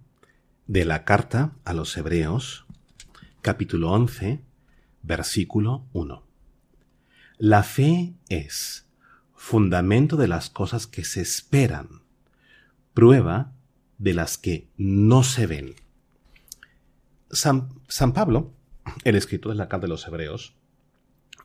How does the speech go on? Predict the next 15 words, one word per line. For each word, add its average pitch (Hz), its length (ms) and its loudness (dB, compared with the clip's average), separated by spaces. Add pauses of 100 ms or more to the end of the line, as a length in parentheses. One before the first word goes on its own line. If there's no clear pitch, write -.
(100)
utilizó 110 840 -2
aquí 95 500 -6 (440)
dos 104 260 0
términos 95 760 -2 (540)
griegos 87 680 -4
antiguos. 80 840 -10 (640)
El 95 140 -2
primero 113 380 0
es 127 300 -4
hipóstasis, - 1160 -4 (460)
significa 98 560 -2
fundamento 87 960 0
o, - 320 -20
o 90 140 -8
substancia. - 840 -4